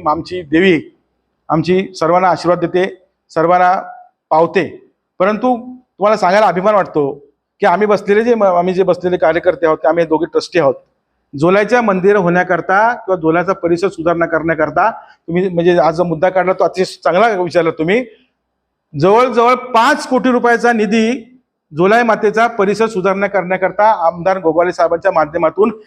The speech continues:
आम्ही कार्यकर्त्यां-, कार्यकर्त्यांनी आणलेला आहे. आणि ते झोलाई मंदिरचा जो प-, मंदिराचा जो परिसर आहे,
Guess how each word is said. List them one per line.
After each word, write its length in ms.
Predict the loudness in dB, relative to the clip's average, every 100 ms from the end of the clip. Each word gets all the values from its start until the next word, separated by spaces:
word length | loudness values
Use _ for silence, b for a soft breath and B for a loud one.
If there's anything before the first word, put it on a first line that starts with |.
| B
आम्ही 180 | -2 0
कार्यकर्त्यां-, 760 | 0 0 2 0 0 -2 -2
कार्यकर्त्यांनी 640 | -2 0 0 0 -2 0 0
आणलेला 300 | 0 0 -2
आहे. 180 | -4 _ _ _ b b
आणि 180 | -2 0
ते 180 | 2
झोलाई 280 | 2 2 2
मंदिरचा 560 | 0 0 0 -2 0 0
जो 120 | 0
प-, 220 | -2 -2
मंदिराचा 460 | 0 0 0 0 0
जो 100 | 0
परिसर 380 | 2 0 2 2
आहे, 180 | 2